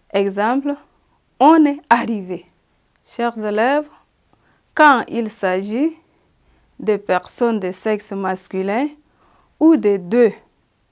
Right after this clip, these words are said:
ou de plusieurs personnes de sexe masculin singulier, on est arrivé. Encore ici, si c'est deux sexes ou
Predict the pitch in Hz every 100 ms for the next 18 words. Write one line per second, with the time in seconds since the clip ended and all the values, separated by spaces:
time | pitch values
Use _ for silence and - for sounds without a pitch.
0 | _ _ _ _ _ _ _ _ _ _
1 | 226 233 202 - _ 185 196 190 226 233
2 | 208 202 196 190 190 185 - 240 262 247
3 | 190 190 240 220 - 190 185 175 - 190
4 | 196 220 220 220 208 202 180 185 180 _
5 | _ _ _ - 339 349 311 320 _ -
6 | 240 233 214 190 175 - _ - 208 214
7 | 269 285 247 233 254 285 311 - 262 226
8 | 202 175 - _ _ _ _ _ - 190
9 | 262 254 - 247 220 196 180 - _ -
10 | 226 202